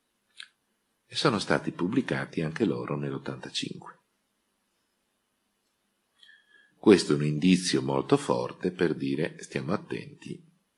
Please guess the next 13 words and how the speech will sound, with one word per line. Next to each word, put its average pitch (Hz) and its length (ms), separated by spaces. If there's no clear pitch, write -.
che - 140
chi - 160
scrive 67 580
conosce 71 460
i - 40
testi - 320
scritti, - 680
non 90 200
si 82 180
rifà 69 440
a 62 60
tradizioni 64 840
orali." - 600